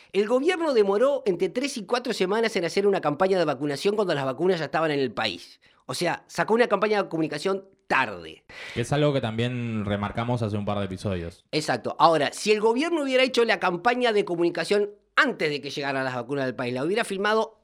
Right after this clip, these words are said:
Speaker 1: antes, cuando Ney Castillo todavía tenía la esperanza de no hacer defender, de, de descender a defensor. Este,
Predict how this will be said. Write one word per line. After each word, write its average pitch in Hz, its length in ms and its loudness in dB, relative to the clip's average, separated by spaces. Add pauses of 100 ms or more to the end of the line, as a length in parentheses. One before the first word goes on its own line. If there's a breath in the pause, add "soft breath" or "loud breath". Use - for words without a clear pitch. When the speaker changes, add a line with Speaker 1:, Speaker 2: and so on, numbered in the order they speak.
(120)
Speaker 1:
antes, 190 640 0 (240)
cuando 147 240 0
Ney 180 160 2
Castillo 190 420 -2
todavía 165 560 -2
tenía 160 280 -4
la 151 80 -2
esperanza 156 500 -2
de 143 100 0
no 156 120 2
hacer 156 240 -2
defender, 143 500 0
de, 120 160 -4
de 117 160 -6
descender 143 400 -2
a 139 80 0
defensor. 113 500 -8 (440 loud breath)
Este, 139 360 -10